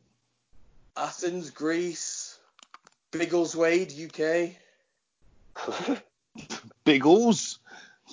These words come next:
Speaker 1: Ashburn, Virginia. Ashburton, Australia. Redfern, Australia.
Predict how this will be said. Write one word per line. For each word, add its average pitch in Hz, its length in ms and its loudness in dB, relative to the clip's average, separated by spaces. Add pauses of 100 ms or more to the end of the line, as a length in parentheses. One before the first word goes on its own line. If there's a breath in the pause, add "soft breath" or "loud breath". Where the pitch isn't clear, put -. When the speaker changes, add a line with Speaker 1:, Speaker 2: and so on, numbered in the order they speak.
(880 loud breath)
Speaker 1:
Ashburn, 170 560 0
Virginia. 160 640 -2 (1000)
Ashburton, 160 760 -4
Australia. 151 800 2 (600)
Redfern, 139 600 -4
Australia. 135 720 -6